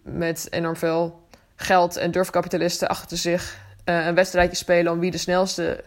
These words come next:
wordt, wie de grootste wordt. Eh, om vervolgens de markt te domineren. Waarbij ze de negatieve effecten afwentelen op, op de stad. Ja, op de bewoners, verkeersveiligheid, et cetera.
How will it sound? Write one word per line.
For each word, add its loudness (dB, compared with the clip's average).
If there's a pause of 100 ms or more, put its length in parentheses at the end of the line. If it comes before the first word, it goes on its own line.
(140)
wordt, -2
wie -2
de 0
grootste -2
wordt. -4 (580)
Eh, 4
om -2
vervolgens -2
de 0
markt 2
te -8
domineren. -2 (400)
Waarbij 4
ze -4
de -2
negatieve -2
effecten 0
afwentelen -2
op, -4
op 0
de -2
stad. 2
Ja, 2
op -4
de -6
bewoners, 2
verkeersveiligheid, -2
et -6
cetera. -4